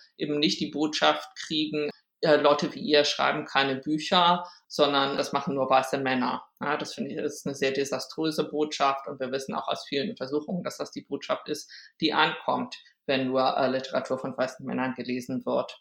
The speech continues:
Das heißt, ähm, ein Ziel ist ein diverserer Schulkanon und auch einfach aber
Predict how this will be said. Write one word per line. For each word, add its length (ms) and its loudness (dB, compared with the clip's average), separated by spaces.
Das 160 -6
heißt, 320 2
ähm, 460 6
ein 280 2
Ziel 420 2
ist 460 2
ein 320 4
diverserer 840 2
Schulkanon 800 2
und 80 -4
auch 140 0
einfach 360 -2
aber 380 4